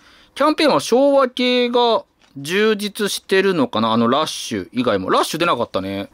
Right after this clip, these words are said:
Xとブイスリーが出て、カウントダウン二、カウントダウン五。あ、これなんだろう？それに合わせて専用イラストになってますね。奪われたベル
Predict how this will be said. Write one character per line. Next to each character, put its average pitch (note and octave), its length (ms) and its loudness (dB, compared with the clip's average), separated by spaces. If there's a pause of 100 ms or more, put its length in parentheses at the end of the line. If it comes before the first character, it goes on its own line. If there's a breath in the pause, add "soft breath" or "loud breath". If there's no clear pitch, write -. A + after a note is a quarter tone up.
(180)
X C3+ 440 -2
と F#3 280 2
ブ C3 220 -2
イ C3 60 2
ス B2+ 240 -4
リ B2 300 2
ー - 20 -10
が B2+ 400 0 (100)
出 B2 140 -2
て、 C#3+ 440 -2 (100)
カ F#3+ 180 0
ウ D4+ 200 2
ン D4 60 -4
ト C#4+ 160 0
ダ C#4 160 2
ウ G3 160 0
ン A#2 100 -6
二、 D3 180 -6
カ D#3+ 200 -2
ウ G#3 200 0
ン G3+ 60 -6
ト G#3 140 0
ダ G#3 160 0
ウ F3+ 120 0
ン A2+ 160 -4
五。 D#3 280 0 (300 soft breath)
あ、 G#3 120 0
こ A#3 160 0
れ B3 80 4
な B3+ 180 4
ん C4 120 2
だ F#3+ 140 2
ろ A#2 480 0
う？ - 60 -18
そ G3 120 2
れ G3 80 2
に G3 140 0
合 F3 200 0
わ F#3 200 2
せ D3+ 140 0
て F#3 240 0
専 D3 520 0
用 D3 240 2
イ C#3 120 -2
ラ C3 120 2
ス - 60 -14
ト A#2 120 -4
に C#3+ 200 0 (160)
な A#2+ 200 2
っ B2 80 -6 (180)
て G#2+ 80 0
ま F#2 160 0
す - 160 -10
ね。 C3 200 0 (220)
奪 B2 380 2
わ A#2+ 180 2
れ A2+ 160 0
た C3 540 -2 (180)
ベ A2 200 -2
ル G#2+ 340 -4